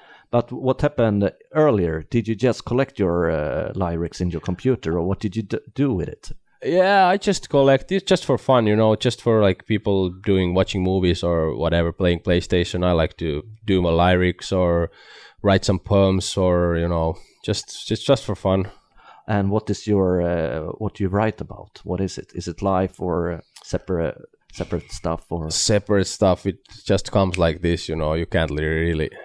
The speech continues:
Speaker 2: decide what it is gonna be.
Speaker 1: Can you
Speaker 2: Or if
Speaker 1: wake up, uh, in the middle of the night and think,
Speaker 2: Oh,
Speaker 1: "This is,
Speaker 2: yeah.
Speaker 1: this is something I need to
Speaker 2: Yeah,
Speaker 1: write down"?
Speaker 2: yeah, I do that, and, uh, even, like, with my thoughts, I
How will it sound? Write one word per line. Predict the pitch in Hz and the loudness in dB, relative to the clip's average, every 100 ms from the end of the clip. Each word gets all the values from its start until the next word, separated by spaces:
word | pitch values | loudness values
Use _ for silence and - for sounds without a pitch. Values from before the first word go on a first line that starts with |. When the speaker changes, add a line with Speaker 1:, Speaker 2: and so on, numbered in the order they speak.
| - | -12
Speaker 2:
decide | 85 - 67 67 | -8 -4 -2 -2
what | - - | -4 -8
it | 71 | -8
is | 71 - - | -10 -10 -10
gonna | - 78 | -10 -2
be. | 95 | 2
Speaker 1:
Can | - | 2
you | |
Speaker 2:
Or | 117 | 4
if | |
Speaker 1:
wake | 123 - | 2 4
up, | 123 - | 0 2
uh, | 110 | 2
in | 107 110 | 2 2
the | |
middle | 117 107 107 | 2 2 2
of | |
the | 101 | 2
night | 110 107 - | 0 0 0
and | 90 85 - | -4 -4 -4
think, | 90 82 - | -4 -4 -2
Speaker 2:
Oh, | 123 156 | 2 4
Speaker 1:
"This | 127 | 4
is, | |
Speaker 2:
yeah. | 110 92 | 2 0
Speaker 1:
this | 120 | -2
is | 104 | -2
something | 110 101 90 | -2 -2 -2
I | 87 - | -4 -4
need | 82 95 | -4 -2
to | 123 | 2
Speaker 2:
Yeah, | 139 135 | 4 4
Speaker 1:
write | 98 | 2
down"? | 117 82 - - _ 107 | 0 -2 -6 -12 _ 0
Speaker 2:
yeah, | 110 101 92 92 - | 4 4 2 -2 -2
I | 110 135 | 0 4
do | 123 107 | 4 6
that, | 98 92 | 4 2
and, | 95 101 | 2 2
uh, | 107 | 2
even, | 69 123 123 117 | 2 2 4 4
like, | 107 - 101 | 4 2 -2
with | 101 - | -2 0
my | 101 95 | 2 2
thoughts, | - 120 113 90 - | 2 2 4 2 0
I | 80 78 76 | 0 2 0